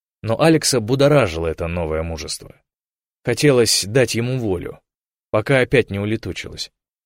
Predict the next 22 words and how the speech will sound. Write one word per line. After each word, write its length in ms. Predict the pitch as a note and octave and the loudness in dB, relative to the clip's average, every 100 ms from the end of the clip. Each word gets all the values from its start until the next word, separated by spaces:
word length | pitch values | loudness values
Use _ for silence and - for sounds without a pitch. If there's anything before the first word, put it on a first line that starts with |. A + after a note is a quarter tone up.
| _ - | _ -6
Он 160 | A#2+ | 0
торопил 340 | C3+ D3 E3 E3+ | 4 4 6 4
официанта 480 | D3 A#2 G#2+ G2+ A#2 | 4 -2 -2 -2 -4
со 140 | C3+ | -2
счетом. 540 | - - E2 G#2+ G2+ _ _ _ _ _ _ _ _ _ - | -2 -6 -8 -14 -18 _ _ _ _ _ _ _ _ _ -2
И 80 | A2+ | 2
в 60 | A#2+ | 6
лобби 300 | F3+ E3+ E3 | 6 6 6
вошел 380 | D3 C3 D#3+ | 6 6 4
действительно 720 | C#3+ B2 - A#2 B2 C3 B2 A#2 | 4 0 0 -2 -2 -2 -2 -4
победителем. 880 | A2+ A#2 A2+ - - - - - _ _ _ _ _ _ _ _ _ _ _ - | -2 -2 -2 -4 -8 -12 -16 -20 _ _ _ _ _ _ _ _ _ _ _ -6
«Здравствуйте, 600 | A2 G#3+ - B2+ A2+ - F#3+ | 4 4 4 2 0 0 -2
скажите, 420 | - F#3+ G3+ - | 0 2 2 2
пожалуйста, 480 | F#3 D#3 D3 - C#3 | 2 6 6 6 4
я 160 | C#3+ | 4
не 100 | E3+ | 4
мог 160 | G#3+ A#3+ | 2 2
оставить 360 | G3 F#3 D#3+ C3+ | 2 4 2 4
в 60 | |
номере 280 | D#3 D3+ C#3+ | 6 6 4
свой 180 | - C3 | 2 0
телефон?» 420 | B2+ A#2+ E2 | 0 -4 -10